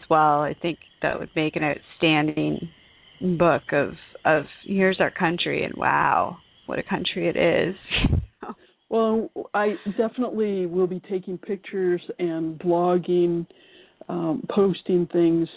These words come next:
Speaker 2: as I go along. And what I'm planning to write in terms of a book is it'll have something about sensational medicine in the title. And I really find, especially with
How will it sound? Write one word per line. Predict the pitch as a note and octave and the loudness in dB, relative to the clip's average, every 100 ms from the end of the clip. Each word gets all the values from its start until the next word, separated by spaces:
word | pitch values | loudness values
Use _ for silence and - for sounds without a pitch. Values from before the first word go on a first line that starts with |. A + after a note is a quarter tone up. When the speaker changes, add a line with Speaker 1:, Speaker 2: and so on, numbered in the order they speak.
| - - | -8 -2
Speaker 2:
as | F3+ E3+ | 0 0
I | F3 | 0
go | E3+ F3 E3+ | 0 0 2
along. | E3+ F#3+ G3+ G3 F3+ E3+ _ - - _ | 2 2 2 4 4 2 _ -20 -20 _
And | - F#3 F#3 G3 F3+ - | -4 0 2 2 2 0
what | - A3 | 2 2
I'm | G#3+ F#3+ | 4 0
planning | - A3+ G#3+ A3+ A#3 G#3 - | -2 -4 0 2 2 0 -2
to | G3 F3 E3 - | -2 0 -2 -4
write | E3+ F3 G3+ A3 F#3 - | -6 -2 2 2 2 0
in | F3+ F3 | -6 -6
terms | - F3+ F3 | -6 -6 -4
of | E3 E3+ | -6 -8
a | |
book | E3 - A#3 G#3+ - - | -8 0 2 2 -2 -10
is | - F3 E3 - _ _ _ _ _ - | -4 -4 -4 -10 _ _ _ _ _ -8
it'll | - F#3+ | 0 2
have | F#3 G3+ F#3 | 2 0 2
something | A3+ G#3+ A3+ G#3 | 2 4 4 2
about | F#3 E3+ - G3 | 4 2 0 0
sensational | F#3 - F3+ F3+ - F#3 | 0 2 0 0 -2 -2
medicine | E3+ E3 E3 E3 - E3 D#3 D#3 - | 0 0 -2 -4 -4 -2 0 -2 -2
in | - E3 F3 F3 | 0 0 0 -2
the | E3+ E3 E3 E3+ _ - - - _ - - | 0 0 0 -4 _ -20 -20 -20 _ -10 0
title. | A#3+ A#3+ G3 F3 F3 - | 4 6 4 4 2 0
And | F#3 F#3+ F#3 F#3 _ _ _ - | 2 2 0 -8 _ _ _ -4
I | G#3+ | 0
really | A3 B3+ C4 B3 - | 4 6 6 4 2
find, | G#3+ G3+ G3 E3 - - - | 2 4 2 0 -4 -6 0
especially | F#3 F#3 - C4 C4+ A3+ | 0 0 0 0 4 4
with | G3+ | 4